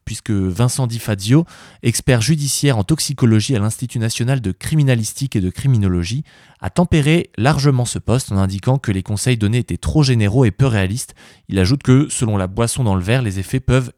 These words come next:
évidemment changer. Mais alors, s'il faut être constamment sur le qui-vive, comment s'en sortir ? Il y a quelques années, des étudiants américains ont mis au point, euh, un vernis anti-G H B qui, si une boisson contient cette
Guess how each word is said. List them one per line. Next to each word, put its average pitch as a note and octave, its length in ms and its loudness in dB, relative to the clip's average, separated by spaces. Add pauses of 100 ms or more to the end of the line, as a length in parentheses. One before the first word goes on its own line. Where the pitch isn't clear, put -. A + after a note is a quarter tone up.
évidemment G#2+ 420 -4
changer. G#2 320 -6 (380)
Mais G#2 120 4
alors, C#3+ 420 4
s'il D#3 280 -4
faut C3 120 -2
être B2 120 -2
constamment D3 420 2
sur A2 160 0
le F#2+ 80 2
qui-vive, B2 320 -2
comment D#3+ 240 4
s'en C#3 160 0
sortir ? - 500 -6 (640)
Il - 40 -2
y - 0 -
a G2 40 0
quelques B2 320 2
années, D3+ 200 4
des A2 180 0
étudiants A2 340 0
américains G#2 560 0
ont G2+ 140 -2
mis A#2+ 160 2
au G2+ 80 4
point, E3 300 2 (460)
euh, - 300 -2
un G2+ 140 0
vernis C3+ 460 2
anti-G D3 380 2
H A2+ 140 4
B A2 200 0
qui, E3 360 -2
si - 220 -4
une A#2 80 2
boisson A2+ 320 0
contient G#2+ 260 -4
cette F#2 200 -6